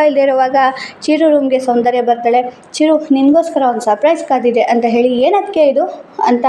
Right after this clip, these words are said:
ನೋಡ್ತಾನೆ ಚಿರು. "ನೀನೇ ತೆಗೆದ್ ನೋಡು" ಅಂತ ಖುಷಿ ಖುಷಿಯಾಗಿ ಹೇಳ್ತಾಳೆ. ಅದ್ರಲ್ಲಿ ನೋಡಿದ್ರೆ ಡಿವೋರ್ಸ್ ನೋಟಿಸ್ ಇರುತ್ತೆ.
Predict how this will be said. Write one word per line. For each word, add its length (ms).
ನೋಡ್ತಾನೆ 440
ಚಿರು. 300
"ನೀನೇ 600
ತೆಗೆದ್ 260
ನೋಡು" 260
ಅಂತ 220
ಖುಷಿ 260
ಖುಷಿಯಾಗಿ 400
ಹೇಳ್ತಾಳೆ. 300
ಅದ್ರಲ್ಲಿ 380
ನೋಡಿದ್ರೆ 300
ಡಿವೋರ್ಸ್ 380
ನೋಟಿಸ್ 300
ಇರುತ್ತೆ. 280